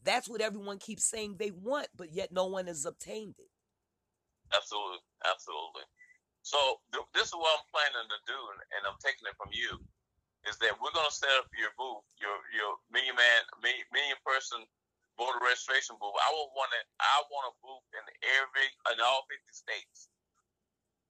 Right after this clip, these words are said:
Speaker 1: Thank you. See, now you're the heavy, you're the, you're the, you're the sup-, you're the supporting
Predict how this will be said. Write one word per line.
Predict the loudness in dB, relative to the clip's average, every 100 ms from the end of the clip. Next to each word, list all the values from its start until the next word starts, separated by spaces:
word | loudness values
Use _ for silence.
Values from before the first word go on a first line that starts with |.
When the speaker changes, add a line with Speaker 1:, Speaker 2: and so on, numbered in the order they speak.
| _ _ _ _ _ _ _ _ _ _
Speaker 1:
Thank | 0 0 -4
you. | -8 -8
See, | -4 -2 -2
now | 2 2
you're | 2 2 0
the | 2 0
heavy, | 2 0 0
you're | -8 -2 -2
the, | 0 0 -2
you're | -8 -2 -2
the, | -4 -10 -12
you're | -8 -4 -2
the | -4 -6
sup-, | -8 -12 -14 -20
you're | -8 -2 -2
the | -2 -6
supporting | -6 -10 -8 -2 -2 -2 -12